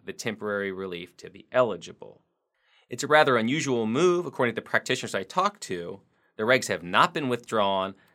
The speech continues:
but the notice may be a harbinger of future changes. It states that analysis is still ongoing and additional temporary relief or amendments to the twenty twenty-two final regs may still be coming.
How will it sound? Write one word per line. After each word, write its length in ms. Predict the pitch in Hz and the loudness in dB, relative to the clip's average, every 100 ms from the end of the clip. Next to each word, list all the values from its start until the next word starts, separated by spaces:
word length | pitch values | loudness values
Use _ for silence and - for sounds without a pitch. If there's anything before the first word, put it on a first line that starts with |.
| _ | _
but 180 | 117 117 | -2 0
the 80 | 120 | 2
notice 320 | 139 135 127 | 2 2 0
may 300 | 120 165 240 | -2 0 -2
be 180 | 165 131 | 0 0
a 80 | 113 | 2
harbinger 640 | 123 120 117 101 104 98 | 4 2 2 -6 -6 -6
of 260 | - 92 85 | -4 -6 -6
future 300 | 104 92 90 | -10 -10 -8
changes. 760 | - 175 156 - - - - _ _ _ _ - | -2 0 -2 -6 -14 -18 -20 _ _ _ _ -16
It 160 | 123 | -8
states 240 | - 160 - | -4 -4 -2
that 160 | 127 | -2
analysis 560 | 117 123 135 131 110 - | 2 2 4 2 -2 -8
is 60 | - | -6
still 340 | - 160 156 | 0 2 6
ongoing 720 | 151 131 117 110 107 104 107 107 | 4 4 2 4 2 0 -4 -6
and 140 | 98 | -6
additional 500 | 95 131 143 143 123 | -2 0 0 -2 -4
temporary 540 | - 120 113 110 107 | -4 -4 -2 -2 -2
relief 420 | 98 104 117 117 101 | -2 -4 -4 -4 -4
or 60 | |
amendments 480 | 98 156 135 107 104 | -2 0 0 -2 -6
to 80 | 101 | -10
the 80 | 92 | -10
twenty 280 | - 113 107 | -6 -6 -4
twenty-two 380 | 107 98 104 | -6 -8 -10
final 360 | - 117 101 104 | -6 -2 -2 -2
regs 320 | 98 92 90 - | -2 -2 -4 -12
may 300 | 104 113 127 | -6 -4 -4
still 320 | 127 - 104 | -6 -6 -8
be 220 | 92 85 - - | -8 -16 -20 -20
coming. 440 | - 170 101 85 | -2 -2 -2 -8